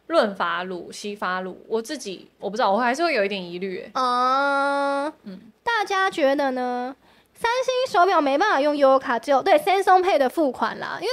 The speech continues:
Speaker 2: Samsung Pay 付款好像就，不是就可以刷进站了吗？Samsung Pay 应该是，
Speaker 1: 嗯。
Speaker 2: 就，就可以直接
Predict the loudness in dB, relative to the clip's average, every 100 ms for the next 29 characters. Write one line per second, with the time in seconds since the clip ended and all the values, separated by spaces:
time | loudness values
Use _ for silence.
0 | -2 -4 0 0 0 -2 0 0 0 -2
1 | -4 -4 -6 -4 -4 -4 -10 _ _ -6
2 | -2 -2 0 0 2 0 0 2 2 0
3 | -6 -8 -4 -4 -4 -8 -10 -12 -16 _
4 | -12 -10 -8 -10 -10 -10 -8 -4 -4 -4
5 | -6 -6 _ _ _ _ -4 0 0 0
6 | -2 -2 0 0 0 -2 -4 -2 -2